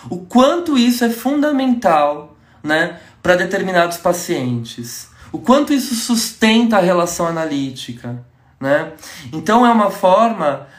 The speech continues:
da gente se manter implicado, mas uma implicação com reserva, né? Como diria o, o Bion, né? Bom, apesar de, é, de Ferenczi ser a favor do uso da contratransferência em contexto clínico,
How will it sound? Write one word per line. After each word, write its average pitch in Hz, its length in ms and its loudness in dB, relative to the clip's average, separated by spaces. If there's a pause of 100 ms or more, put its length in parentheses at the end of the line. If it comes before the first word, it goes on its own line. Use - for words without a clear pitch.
(100)
da 190 120 -2
gente 233 180 2
se - 120 -2
manter 247 280 2
implicado, 131 1000 -2
mas 170 240 0
uma 196 100 -6
implicação 202 680 -2
com 202 120 -10
reserva, 120 720 -4 (480)
né? 143 200 2
Como 151 260 -8
diria 147 400 -2
o, 156 380 -2
o 160 40 0
Bion, 123 420 -4 (240)
né? 156 300 -4 (880)
Bom, 143 420 0 (920)
apesar 226 540 4
de, 220 300 -4
é, 175 360 2
de 156 120 -8
Ferenczi 156 540 0
ser 180 160 -4
a 175 60 0
favor 175 420 0
do 196 120 -4
uso 170 220 0
da 147 100 -4
contratransferência 147 800 -6
em 127 60 -10
contexto 127 400 -10
clínico, 143 760 -8